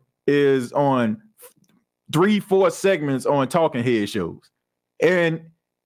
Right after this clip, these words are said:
when you have that type of attention on you, and when people have, like, a certain agenda, of course it's gonna make you look a certain way. So I think a lot of, like, I think if he wasn't as polarizing as he was,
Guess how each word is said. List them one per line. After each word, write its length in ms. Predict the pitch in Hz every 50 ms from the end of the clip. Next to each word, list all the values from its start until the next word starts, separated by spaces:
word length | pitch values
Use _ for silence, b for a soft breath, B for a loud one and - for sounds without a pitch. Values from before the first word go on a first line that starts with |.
| _ _ _ _ _ _ _ _ _ _ _ _ _ _
when 200 | - 143 175 196
you 180 | 208 233 269 247
have 280 | 233 233 233 226 226 196
that 180 | 202 208 208
type 240 | 214 202 196 190 151
of 140 | 165 151 147
attention 440 | 143 143 151 190 190 185 165 143 143
on 280 | 156 156 196 165 139
you, 260 | 123 110 101 101 110 - - _ _ _ _ _ _ _ _ -
and 300 | 160 165 165 160 156 156
when 120 | 165 165 156
people 380 | - 233 240 214 202 196 185
have, 300 | 175 180 185 185 180 160
like, 260 | 156 160 160 156 135
a 60 | 143 135
certain 320 | 139 - 196 190 170 147
agenda, 580 | 131 120 107 135 208 233 190 127 123 117 120 - _ _ _ _ _ _ _ _ _ _ _ -
of 220 | 170 170 - -
course 320 | - - 247 254 247 -
it's 140 | 220 202 185
gonna 200 | 170 190 175 170
make 220 | 175 180 180 180 175
you 100 | 175 170
look 220 | 170 226 247 -
a 80 | 165 151
certain 300 | - 156 139 131 120 113
way. 260 | 104 90 82 - _ _ _ _ _ _ _ _ _
So 140 | - - 190
I 140 | 202 214 226
think 240 | - 247 240 233 220
a 60 | 190
lot 280 | 185 202 214 220 214
of, 120 | 208 - -
like, 280 | 196 185 170 156 160 - - _ _ _ _ _ _ _ _ _ -
I 140 | 202 226
think 400 | 220 226 240 240 233 226 214 220 - _ _ _ _ _ _ -
if 180 | 185 190 190 190
he 160 | 208 214 202
wasn't 500 | 196 160 139 160 220 233 220 190 202 190
as 140 | 175 170 156
polarizing 720 | - - - 214 214 190 180 175 175 175 170 165 151 156
as 220 | 156 160 156 147 139
he 100 | 147 143
was, 480 | 139 156 160 147 131 120 117 120 -